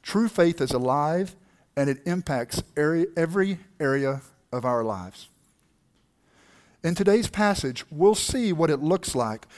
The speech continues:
when we put our faith into practice. We'll see how the wisdom we choose to practice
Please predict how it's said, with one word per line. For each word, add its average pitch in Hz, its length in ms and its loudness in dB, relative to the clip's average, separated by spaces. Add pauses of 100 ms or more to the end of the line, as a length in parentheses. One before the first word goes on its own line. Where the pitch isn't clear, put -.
(160)
when 151 120 -2
we 160 140 2
put 208 200 2
our 226 140 4
faith 165 460 0 (120)
into 208 300 -2
practice. - 680 -6 (840)
We'll 165 160 4
see 196 220 2
how 156 280 2
the 156 120 0
wisdom 196 540 2
we 208 240 -2
choose 220 360 -4
to - 120 -6
practice 151 600 -4